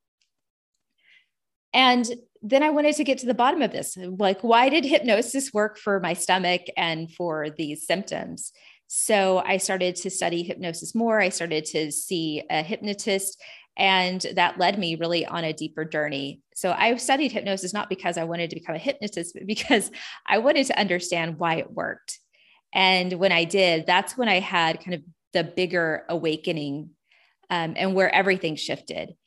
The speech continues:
So within s-, sessions, and I, those people who have done hypnotherapy or hypnosis will know that you're doing a lot of deep inner work, some of that shadow work that we don't often get into.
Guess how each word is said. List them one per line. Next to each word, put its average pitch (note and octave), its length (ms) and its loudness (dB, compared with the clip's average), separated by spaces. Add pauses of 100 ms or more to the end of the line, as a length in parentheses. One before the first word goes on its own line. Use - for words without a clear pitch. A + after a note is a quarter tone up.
(1200)
So A3 260 2
within B3 380 4
s-, A#3+ 120 -2 (200)
sessions, F3+ 640 -2
and E3 100 -2
I, E3 260 -6
those G3+ 300 0
people A3 300 -4
who F#3+ 140 0
have G3 340 0
done F#3+ 180 0
hypnotherapy E3+ 920 -4
or D3 100 -2
hypnosis E3+ 720 -6 (380)
will F#3 120 -2
know E3+ 240 4
that D#3+ 280 -2
you're G3 120 0
doing G#3 280 2
a B3+ 80 0
lot F3 220 0
of E3 140 -4
deep E3 360 -10
inner E3 180 -4
work, D3 300 -6
some - 160 -6
of E3+ 100 -4
that D3+ 220 0
shadow D#3 320 0
work D#3 280 -6
that D3 120 -4
we E3 100 -2
don't D3+ 280 -2
often D3 360 -6
get D3+ 160 -6
into. D3 560 -6